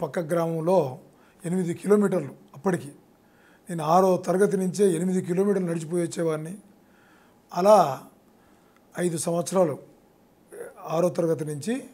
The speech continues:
తొమ్మిదో తరగతి వరకు జరగడం జరిగింది. తర్వాత అప్పుడు పదో తరగతి వరకు మహబూబాబాద్ హెడ్ క్వార్టర్స్కు రావడం జరిగింది. అక్కడ కూడా మా క్లాసులో నలభై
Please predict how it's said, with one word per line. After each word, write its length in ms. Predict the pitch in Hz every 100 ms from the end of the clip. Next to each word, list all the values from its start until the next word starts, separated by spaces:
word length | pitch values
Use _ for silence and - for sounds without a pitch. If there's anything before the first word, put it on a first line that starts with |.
| - - _ _ _ -
తొమ్మిదో 280 | 190 214 202
తరగతి 220 | 185 180 185
వరకు 220 | 185 180 165 135
జరగడం 260 | 147 165 156
జరిగింది. 360 | 151 151 151 185 - - _ _ _ _ -
తర్వాత 300 | 196 214 214 202
అప్పుడు 180 | 175 180 139
పదో 180 | 170 180 175
తరగతి 220 | 165 165 165
వరకు 220 | 165 208 160 165 190
మహబూబాబాద్ 500 | 180 202 185 180 156
హెడ్ 120 | 151 175
క్వార్టర్స్కు 480 | 185 165 147 - 202 143 139 - _ _ _ _ _ _ _ _ _ - 165
రావడం 280 | 165 190 190 175
జరిగింది. 300 | 170 170 165 - _ -
అక్కడ 220 | 151 180 170 160
కూడా 160 | 175 165
మా 60 | 143
క్లాసులో 380 | 170 156 147 175 147 120 - _ _ _ _ - 160
నలభై 320 | 170 180